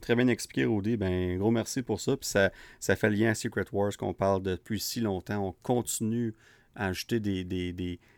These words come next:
des, des, des, des petits morceaux ici et là qui nous mènent vers, ultimement, qui vont nous mener vers ça. Ça, c'est plus certain que jamais, là.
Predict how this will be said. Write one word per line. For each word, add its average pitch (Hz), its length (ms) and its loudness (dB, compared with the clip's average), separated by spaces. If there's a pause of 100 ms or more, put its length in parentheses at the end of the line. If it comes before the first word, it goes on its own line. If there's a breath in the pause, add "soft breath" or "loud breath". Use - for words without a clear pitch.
(200 soft breath)
des, 98 200 -4
des, 95 420 -4
des, 92 200 -8
des 92 180 -6
petits - 180 -6
morceaux 117 320 0
ici 113 220 -4
et 98 40 0
là 101 120 0
qui - 140 -8
nous 95 120 -2
mènent 98 240 0
vers, 92 240 0 (100)
ultimement, 104 520 0
qui - 80 -16
vont 95 80 -2
nous 92 80 -2
mener 92 140 -2
vers 85 220 -6
ça. 101 160 -6
Ça, - 140 -8
c'est 90 300 -6 (720 soft breath)
plus 107 180 -8
certain 101 440 -2
que 92 60 -4
jamais, 87 260 -4
là. - 120 -12